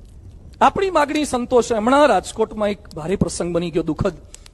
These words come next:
એક બેને એના હસબન્ડને એમ કીધું કે, "મારે પાઉંભાજી ખાવી છે અને તમે બટરવાળા પાઉં લઈ આવો." એના હસબન્ડ લેવા માટે ગયા અને બટરવાળા કંઈક નહીં મળ્યા હોય અથવા એની ઈચ્છા નહીં હોય, એટલે કયા લઈ આયા?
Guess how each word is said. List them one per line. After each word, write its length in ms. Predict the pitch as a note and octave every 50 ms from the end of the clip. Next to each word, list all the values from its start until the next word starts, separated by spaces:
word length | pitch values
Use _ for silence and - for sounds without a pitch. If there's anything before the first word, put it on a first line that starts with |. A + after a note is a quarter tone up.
| - - - - - - - - - - - - - - - - - - -
એક 200 | B3+ A#3+ - A#3
બેને 260 | F#3+ F3 F3 G3+ A3+
એના 220 | A#3 A3 G#3+ G#3
હસબન્ડને 460 | F#3+ G#3 - - G#3+ G#3 G#3+ G#3+ G#3+ G#3
એમ 100 | A#3 -
કીધું 280 | - F#3 F3 F#3 F#3+
કે, 100 | - -
"મારે 160 | F#3 F3+ F#3
પાઉંભાજી 540 | F3+ - - D#3+ E3 E3+ D#3+ D#3+ D3 C#3+ D3+
ખાવી 280 | - - - A2 - -
છે 200 | - - - - - - - - - - - - - - - - - - - - - - - - - - - - - - - - - -
અને 120 | A3+ A#3+
તમે 180 | A#3 B3+ B3+ C4
બટરવાળા 500 | B3 G#3+ G#3+ - C4 B3+ A#3 A3+ A3+ A#3
પાઉં 260 | A3+ G3+ F#3 G3 F#3+
લઈ 180 | E3 D3+ D3 D3
આવો." 260 | C3 A#2 A2+ A2+ A2+ - - - - - - - - - - - - - - - - - - - - - -
એના 240 | A3+ B3+ C#4+ C4+ B3
હસબન્ડ 320 | G3 - - D4 C#4 C#4
લેવા 220 | C4+ C4 C4 C4+ C4+
માટે 260 | C4 C4+ A#3 B3+ C4
ગયા 140 | A3 C4 C4
અને 100 | B3 A3+
બટરવાળા 420 | A3 A#3+ - C4 B3 A#3 A#3 A#3+
કંઈક 220 | A#3+ C#4 B3 - -
નહીં 200 | A#3+ C#4+ D4+ C4+
મળ્યા 220 | G#3 F#3 F#3 F#3
હોય 100 | F3 E3+
અથવા 180 | E3+ - A#3+ A3+
એની 140 | B3 B3
ઈચ્છા 280 | A#3 - - - C4+ B3+
નહીં 160 | C4+ C#4 B3+
હોય, 120 | G#3+ F3+ F#3+
એટલે 200 | - - A3 A3
કયા 220 | - B3+ C4+ C#4
લઈ 180 | C4+ B3+ A#3+ A#3+
આયા? 220 | A#3+ B3 C4